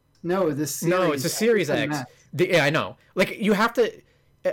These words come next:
Speaker 2: uh, th-, literally anything. Like, I don't care. Like, Xbox Cockroach or Xbox Monolith.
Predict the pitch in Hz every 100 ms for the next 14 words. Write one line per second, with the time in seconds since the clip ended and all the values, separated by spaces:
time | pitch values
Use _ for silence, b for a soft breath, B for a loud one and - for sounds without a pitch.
0 | - 202 156 165 185 220 269 233 190 208
1 | - 104 107 110 - 147 185 151 - 107
2 | 120 151 143 135 - 151 - 185 170 -
3 | - 151 180 - 104 92 131 120 139 -
4 | 143 135 135 127 143 90 85